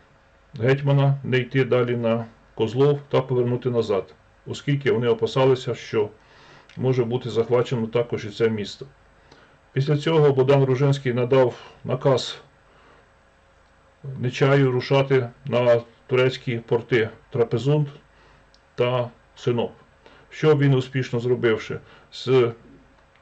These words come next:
козаками рушив по морю на ці порти, грабуючи та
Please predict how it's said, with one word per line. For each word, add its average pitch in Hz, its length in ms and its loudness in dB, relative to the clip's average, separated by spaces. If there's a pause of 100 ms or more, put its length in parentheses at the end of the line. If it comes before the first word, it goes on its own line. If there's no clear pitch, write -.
(300)
козаками 127 720 0
рушив 123 400 -2 (800)
по 127 120 2
морю 135 380 4 (200)
на 120 140 -2
ці 135 140 -2
порти, 123 360 0
грабуючи 123 540 0
та 120 280 0